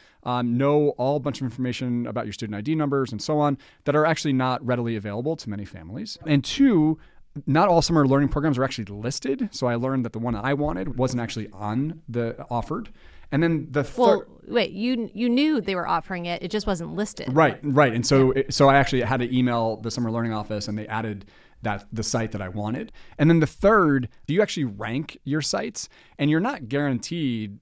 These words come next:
Speaker 1: your top site. You may get your second or third ranking. And so, you know, <laughs> some of these programs are like, there's a lot of them, but you're not really sure which one you're gonna get.
Speaker 2: Well, that's interesting, because when the superintendent talked about the summer program, she was very excited and talking about how families would have more choice.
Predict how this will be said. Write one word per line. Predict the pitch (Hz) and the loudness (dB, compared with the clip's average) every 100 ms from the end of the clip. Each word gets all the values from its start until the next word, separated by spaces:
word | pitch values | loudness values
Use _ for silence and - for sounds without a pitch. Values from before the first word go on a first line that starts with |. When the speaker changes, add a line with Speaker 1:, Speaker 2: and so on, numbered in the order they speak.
| _ | _
Speaker 1:
your | 113 131 127 | -2 2 2
top | 113 - 143 - | 0 -2 -4 -2
site. | - 165 101 | 2 0 0
You | 120 160 | -2 -2
may | 175 170 | 0 -2
get | 120 147 151 _ _ - | 0 0 0 _ _ -8
your | 123 | -6
second | - 143 143 | -2 -2 -2
or | 113 | -4
third | - 127 117 | -2 0 0
ranking. | 101 120 147 98 87 | -2 -2 -2 -4 -12
And | 107 | -8
so, | 120 139 127 - - - - | 2 2 2 -4 -20 -10 2
you | |
know, | 147 | 4
<laughs> | |
some | - 202 | 4 4
of | 208 | 6
these | 185 | 4
programs | - 170 160 131 | 4 2 4 2
are | 131 | 4
like, | 123 117 - | 4 2 -4
there's | 175 | -2
a | 147 | 0
lot | 131 127 | 0 0
of | 156 | 0
them, | 240 269 240 - - | 0 0 -2 -4 -2
but | 147 | 2
you're | 190 | 4
not | 185 151 - | 4 0 -2
really | 127 170 123 | 0 2 0
sure | - 170 | 0 -2
which | 110 117 | -2 -4
one | - 120 | -2 -2
you're | 113 | -2
gonna | 104 | -6
get. | 95 123 90 - - | -4 -4 -4 -12 -8
Speaker 2:
Well, | 330 | -4
that's | 440 453 220 | -2 -2 -4
interesting, | 185 - - 202 | -6 -8 -6 -6
because | 202 208 190 | -6 -6 -4
when | 208 | -4
the | 208 | -4
superintendent | 202 262 240 220 220 202 | -4 -6 -6 -6 -4 -6
talked | - 233 226 | -6 -8 -6
about | 185 185 | -4 -6
the | - | -6
summer | - 185 170 170 | -8 -6 -6 -8
program, | - 170 170 170 | -6 -6 -6 -8
she | 160 202 | -8 -8
was | 180 | -4
very | 190 180 | -4 -6
excited | - - 214 220 175 170 160 - | -8 -4 -4 -2 -4 -6 -10 -8
and | 180 170 | -8 -6
talking | 185 180 | -6 -4
about | 175 170 | -4 -4
how | 185 | -6
families | - 175 170 170 | -6 -8 -6 -10
would | 170 | -10
have | 156 165 | -8 -8
more | 165 156 | -10 -10
choice. | - 262 196 170 - - | -4 -2 -2 -4 -8 -14